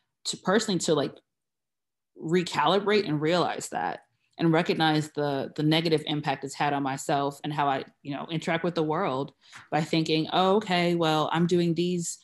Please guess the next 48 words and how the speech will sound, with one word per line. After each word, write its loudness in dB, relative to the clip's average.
hoity-toity 2
things, 0
therefore 2
I'm 4
a 4
good 2
person," 0
or, -2
like, -2
those 2
things 2
don't 2
matter. -2
Those 4
things 4
will 2
not 0
matter -2
when 2
it, 0
when 2
it, -6
when 2
at -2
the 2
end 4
of 4
the 2
day, 0
it's -4
about 0
who 2
you 0
are, 0
what -2
can -4
your 0
friends -2
say 0
about -2
you, -2
what -2
about -4
your -4
morals -4
and -12
your -12
values? -12